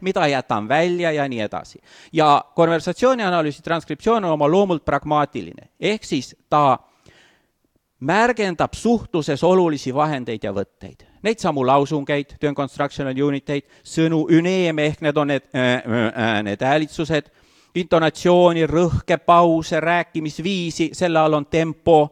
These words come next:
kõikvõimalikud sellised asjad, pealerääkimisi, venitusi, häälekat hingamist, seda <gasps> niisugust elukat katkestamisi ja kõike muud. Nüüd,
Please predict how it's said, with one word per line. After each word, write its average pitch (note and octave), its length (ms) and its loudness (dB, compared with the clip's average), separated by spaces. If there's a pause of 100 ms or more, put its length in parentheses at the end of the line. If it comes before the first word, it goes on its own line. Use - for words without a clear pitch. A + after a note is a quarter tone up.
(360)
kõikvõimalikud D3+ 600 -2
sellised D3+ 460 -6
asjad, D3+ 400 -2 (880)
pealerääkimisi, D#3+ 1040 -2
venitusi, D#3+ 760 -4 (180)
häälekat F3+ 600 0
hingamist, D#3+ 560 0
seda C3 240 -4 (520)
<gasps> A#3 580 -10
niisugust - 500 -8 (380)
elukat D#3 580 2
katkestamisi D#3+ 800 -2
ja C#3+ 80 0
kõike G3+ 300 0
muud. A#2 340 -6 (640)
Nüüd, B3 320 0